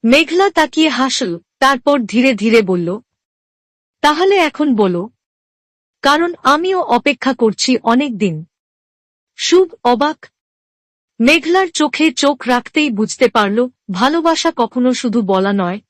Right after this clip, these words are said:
বোঝানো হয় চোখের ভাষায়। সেই দিনের পর থেকে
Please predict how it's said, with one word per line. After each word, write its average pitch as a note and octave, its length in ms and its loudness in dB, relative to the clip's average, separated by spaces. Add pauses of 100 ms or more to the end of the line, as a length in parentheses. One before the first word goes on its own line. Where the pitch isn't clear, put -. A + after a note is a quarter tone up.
(340)
বোঝানো E4 440 2
হয় C4 260 0
চোখের B3+ 380 0
ভাষায়। F#3 480 -4 (920)
সেই F4+ 340 2
দিনের F4 340 -2
পর C4 220 2
থেকে G3 460 -2